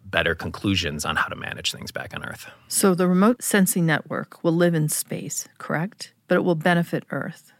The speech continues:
Speaker 2: And where are we on that? How close are we to getting that kind of network activated and instrumental in all of these things that we envision?
Speaker 1: It's hard because space is expensive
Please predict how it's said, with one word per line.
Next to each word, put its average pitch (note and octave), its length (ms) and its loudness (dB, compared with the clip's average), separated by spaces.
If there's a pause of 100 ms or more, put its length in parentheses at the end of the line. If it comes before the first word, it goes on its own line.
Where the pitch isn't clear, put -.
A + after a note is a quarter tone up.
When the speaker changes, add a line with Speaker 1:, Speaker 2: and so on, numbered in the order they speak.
(120)
Speaker 2:
And F#3+ 200 4
where G#3 140 6
are G#3+ 160 6
we E3 160 2
on C#3 140 0
that? C3+ 300 -4
How F#3+ 220 4
close C4 380 0
are A#3+ 40 2
we A3 140 4
to G3+ 80 0
getting F#3+ 440 2
that C#3 200 0
kind E3 180 -2
of D#3 80 -4
network E3 460 -2 (560)
activated F3+ 840 0
and D3+ 500 -2
instrumental D#3+ 640 2
in C#3+ 300 -2
all D3 180 2
of D3+ 100 -4
these D#3 380 -2 (140)
things F3+ 240 4
that - 100 2
we D#3+ 100 2
envision? D3+ 520 0 (720)
Speaker 1:
It's - 140 -4
hard F#2+ 220 4
because E2 240 -2
space E2+ 320 2
is F2 120 -2
expensive D2 600 -6